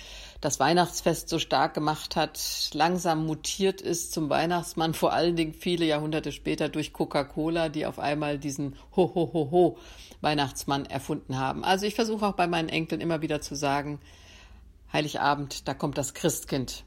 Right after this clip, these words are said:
mit den Geschenken, weil es selbst das Geschenk Gottes ist.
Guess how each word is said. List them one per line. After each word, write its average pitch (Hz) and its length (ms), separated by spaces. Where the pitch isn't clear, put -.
mit 160 160
den 143 140
Geschenken, 139 480
weil 135 160
es 135 140
selbst 143 400
das 127 160
Geschenk 131 320
Gottes 131 300
ist. - 320